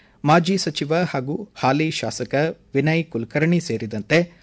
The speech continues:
ಹದಿನೇಳು ಅಪರಾಧಿಗಳ ಶಿಕ್ಷೆ ಪ್ರಮಾಣ ಇಂದು ಪ್ರಕಟವಾಗಲಿದೆ. ಬೀದರ್ ಜಿಲ್ಲೆ ಕಾರಂಜಾ ಜಲಾಶಯದಿಂದ ಹಾಲಹಳ್ಳಿ ಬ್ಯಾರೇಜ್ಗೆ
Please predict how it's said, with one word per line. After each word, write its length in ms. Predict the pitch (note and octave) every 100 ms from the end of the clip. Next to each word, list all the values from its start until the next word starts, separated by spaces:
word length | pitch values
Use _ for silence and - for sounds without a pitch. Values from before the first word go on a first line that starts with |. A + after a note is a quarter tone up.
| _
ಹದಿನೇಳು 560 | - D#3 F#3+ F#3+ F#3 G3
ಅಪರಾಧಿಗಳ 800 | - B2 C3+ D3+ - C3 C3+ D#3+
ಶಿಕ್ಷೆ 460 | - B2+ - E3
ಪ್ರಮಾಣ 440 | E3 - G#2+ C3 G#2+ G2 _ -
ಇಂದು 240 | E3+ D3+
ಪ್ರಕಟವಾಗಲಿದೆ. 960 | - E3 E3+ D#3+ A#2 G#2+ A2 G#2+ A#2+ - _ _ _ _ _ _ _ -
ಬೀದರ್ 400 | C#3 F3 G3 A3+
ಜಿಲ್ಲೆ 440 | F#3+ F#3+ F3+ F#3 G3+
ಕಾರಂಜಾ 680 | - C#3+ D3 F3 E3 F3 F3
ಜಲಾಶಯದಿಂದ 840 | C3 B2 C#3 C#3+ D3 B2+ B2+ A#2 E3 E3+ _
ಹಾಲಹಳ್ಳಿ 580 | - D3 F#3 E3 F3+ F3+
ಬ್ಯಾರೇಜ್ಗೆ 720 | D3+ B2 A#2+ A2+ - C#3+ F3